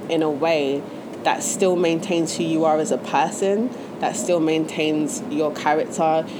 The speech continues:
your personality, how you act. If you're an introvert, God's not saying, "Okay, you need to be an extrovert now, yeah? So you need to stop all of this, 'I don't wanna talk to nobody' behavior, and I want you to go out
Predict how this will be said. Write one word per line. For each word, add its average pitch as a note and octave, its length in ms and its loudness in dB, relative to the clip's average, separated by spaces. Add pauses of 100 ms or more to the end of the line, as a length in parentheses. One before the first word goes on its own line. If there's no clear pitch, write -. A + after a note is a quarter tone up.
(220)
your D#3 80 0
personality, D#3 1080 0 (580)
how E3+ 200 2
you E3 240 0
act. E3 300 2
If G3 120 0
you're G#3+ 120 6
an - 140 2
introvert, D3 600 2 (640)
God's F#3+ 220 2
not F3 160 2
saying, D#3 300 2
"Okay, F#3 140 0
you E3+ 140 2
need G3 180 4
to - 80 -8
be D#3+ 60 4
an D3 160 4
extrovert C#3+ 320 2
now, C3+ 240 0 (100)
yeah? D3 360 2 (120)
So C#3+ 460 2
you C3 180 0
need E3 100 0
to - 60 -4
stop - 280 2
all D#3 160 2
of D3 60 2
this, - 500 -2 (160)
'I D3+ 80 4
don't D3 120 2
wanna D3+ 140 2
talk D3 220 -2
to D#3+ 100 -2
nobody' D3+ 380 0
behavior, D3 720 0
and D3 100 0
I C#3+ 40 0
want C#3 120 0
you C3+ 60 -2
to - 120 -10
go D3 220 2
out C3+ 260 2